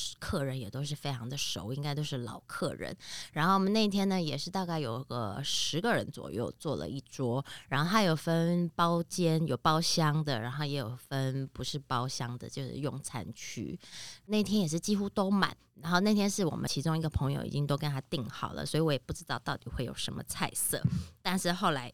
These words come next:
一上桌之后呢，首先桌上看到的就是满满的前菜、开胃菜，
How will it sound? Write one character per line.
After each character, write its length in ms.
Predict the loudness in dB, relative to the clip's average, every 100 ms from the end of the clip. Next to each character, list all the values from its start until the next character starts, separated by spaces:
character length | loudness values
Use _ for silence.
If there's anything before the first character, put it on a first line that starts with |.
| _
一 120 | -4
上 240 | 2 2 2
桌 180 | 0
之 120 | 0 2
后 180 | 4
呢， 260 | 6 4 4 -2 _ _ _ _ -4
首 220 | 2 4
先 220 | 4 2
桌 280 | 2 2 2
上 220 | 2 -2
看 240 | -2 0 0
到 160 | 0
的 120 | -2 -2
就 140 | -2
是 140 | 0
满 280 | 0 0 4
满 400 | 6 6 6 2
的 120 | -4
前 400 | -2 -2 0 -2
菜、 280 | -2 -2 -4 -4
开 220 | 0 2
胃 180 | 2 -2
菜， 260 | -4 -6